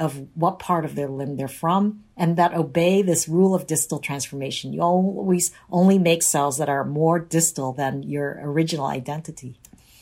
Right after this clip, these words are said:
And this is just a control where an upper arm,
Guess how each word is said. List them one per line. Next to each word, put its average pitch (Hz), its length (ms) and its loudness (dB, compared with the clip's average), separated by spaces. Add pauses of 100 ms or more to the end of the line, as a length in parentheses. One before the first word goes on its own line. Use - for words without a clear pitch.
(240)
And 190 160 4
this 233 120 6
is 202 100 0
just 190 280 2
a 151 360 2
control 185 580 0 (260)
where 170 140 4
an 175 160 0
upper 226 300 4
arm, 143 460 2